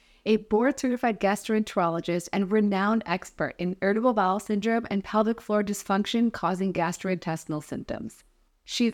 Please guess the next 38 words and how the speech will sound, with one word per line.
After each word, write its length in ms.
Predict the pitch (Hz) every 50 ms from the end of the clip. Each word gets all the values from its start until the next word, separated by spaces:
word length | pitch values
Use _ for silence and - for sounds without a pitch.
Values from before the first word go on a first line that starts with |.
| -
also 300 | - 214 226 - 233 208
regularly 480 | 190 190 185 185 185 240 247 247 247 247
seen 220 | 247 - 226 226
on 140 | - 202 208
the 60 | 202
media 320 | 196 185 170 165 175 170 180
giving 280 | - 185 185 180 196 185
her 120 | - 202 -
expert 400 | - 214 226 - - - 254 214
opinion 380 | 214 - - 190 170 175 175 170
on 160 | - 151 170 165
gastrointestinal 920 | 160 160 170 - - 196 180 170 170 - 165 170 - - 180 156 - 156
issues 400 | 165 - - 165 151 156 - - _ _ _ _ _ -
around 300 | 190 175 175 170 170 160
the 80 | 160 156
country. 500 | - - - - - - - - - - _ - - - _ _ _ _ _ _
On 200 | - 190 208 233
today's 340 | 254 - 285 262 247 269 - -
episode, 640 | 185 185 - 202 180 - - 160 131 135 139 - _
we 220 | - 170 190 202 220
discussed 640 | - 262 233 - - - 160 151 170 - - - _ _
the 120 | - 180 175
gut 280 | 165 - 196 226 -
microbiome 840 | - 226 226 226 - 254 247 220 - 156 143 143 143 147 151 156 151 -
and 300 | - 147 156 160 170 - - _ -
gut 220 | 180 185 175 - - _
health. 400 | - - - - - - - - _ _ _ _ _ _ _ _ -
What 220 | 214 233 262 254 - -
exactly 580 | - 180 175 - 208 190 190 190 - 190 180 -
is 260 | - - 170 180 185 -
a 120 | 196 196
gut 200 | - 202 185 -
microbiome, 840 | 214 190 190 180 196 196 185 - 190 190 190 185 190 190 190 190
and 220 | - 175 175 180 180
what 180 | 196 226 -
can 200 | - - 233 214
we 200 | 180 202 202 208
do 280 | 208 - - 156 165 170